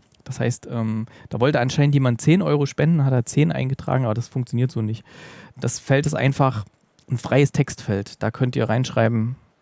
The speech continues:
wer ihr seid oder w-, was weiß ich, wenn ihr aus Datenschutzgründen nicht nennen wollt, dann braucht das auch nicht, aber ihr könnt trotzdem eine Nachricht da reinschreiben.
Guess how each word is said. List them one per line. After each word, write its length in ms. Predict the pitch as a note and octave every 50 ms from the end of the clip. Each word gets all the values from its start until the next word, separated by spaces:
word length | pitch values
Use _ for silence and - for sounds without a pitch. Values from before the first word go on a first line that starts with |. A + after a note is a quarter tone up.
| _ _ _ _ _ -
wer 240 | C#3 A#2+ A2 G#2+ A2
ihr 80 | A2+
seid 300 | - - G#2 A#2 B2 -
oder 380 | - G2+ G2+ G2 G2 F#2+ F#2+ - -
w-, 240 | G#2 A2+ G#2+ F#2+ -
was 220 | - A2+ A2 A2+
weiß 20 | A2
ich, 200 | G#2+ A#2+ - -
wenn 80 | G#2+
ihr 80 | G#2+ G2+
aus 100 | A#2 -
Datenschutzgründen 720 | - G2+ G#2+ A#2+ A2+ B2 - - - - A2 A2 A2 A2+
nicht 260 | B2 D3 - - -
nennen 220 | C#3+ C#3+ C#3+ C#3+
wollt, 260 | D3 C#3+ C#3 D3 C#3+ -
dann 180 | A2 G#2+ A2+ - - - - - - - - - - -
braucht 240 | - - - A2+ -
das 60 | - A#2
auch 140 | G2+ G2+ A2
nicht, 260 | D#3 G3 - - -
aber 140 | A2 A2+ G#2+
ihr 60 | G#2+
könnt 180 | - - A2+
trotzdem 300 | - - A#2 - - A2+
eine 100 | G#2+ G#2+
Nachricht 380 | G2+ G2 G2 A2+ A#2 A#2 - -
da 60 | G2+
reinschreiben. 520 | F#2+ G2 G2 G2+ - - - G2 G#2 A#2